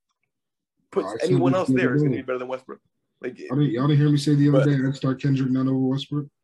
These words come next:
Speaker 2: <laughs> Yeah.
Speaker 1: Yeah,
Speaker 2: Yeah, I said
Speaker 1: but,
Speaker 2: that.
Speaker 1: like, <laughs> it's 'cause,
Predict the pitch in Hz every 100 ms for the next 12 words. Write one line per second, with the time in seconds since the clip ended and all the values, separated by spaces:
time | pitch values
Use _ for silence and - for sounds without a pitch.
0 | - 180 147 - 151 - 139 _ _ _
1 | _ _ - 110 - 135 123 110 113 127
2 | 127 123 127 - 135 135 131 123 123 -
3 | - 190 - - 143 135